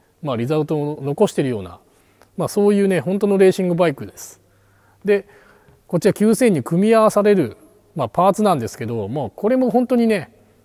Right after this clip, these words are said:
もう最高級パーツを組み合わせたっていうような、もう典型ですね。まず、まあ、組み合わされるコンポーネント、シマノエックスティーアールの十二足、まあ、これをメインに、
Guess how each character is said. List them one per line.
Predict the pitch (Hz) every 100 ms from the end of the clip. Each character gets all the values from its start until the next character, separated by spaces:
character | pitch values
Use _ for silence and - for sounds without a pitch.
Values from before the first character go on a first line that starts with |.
| _
も | 190 180 98
う | -
最 | 220 240
高 | 220
級 | 247
パ | 226 240
ー |
ツ | 170
を | 117
組 | 135 156
み |
合 |
わ | 185
せ | 180
た | 107
っ |
て | - 110
い |
う |
よ | 104
う | 98
な、 | 95
も | 107 95
う |
典 | 156 170
型 | - 175
で | 160
す | - 95
ね。 | 98 95 _ _ _ _ _ -
ま | 190
ず、 | 202 156 208 - _ _ _ _
ま | 170
あ、 | 143
組 | - 175
み |
合 | 208
わ |
さ | 233
れ |
る | 240
コ | -
ン | 214
ポ | 262
ー |
ネ | 196
ン | 107
ト、 | 98 - _ _ _ -
シ | -
マ | 196
ノ | 127
エ |
ッ | 127
ク | -
ス |
テ | - 208
ィ |
ー | 196
ア |
ー |
ル | 151
の | 143
十 | 135 151
二 | 151
足、 | 139 - 90 _ _ _ _ _
ま | 180
あ、 |
こ | - 240
れ |
を | 240
メ | 233 226
イ |
ン | 143
に、 | 101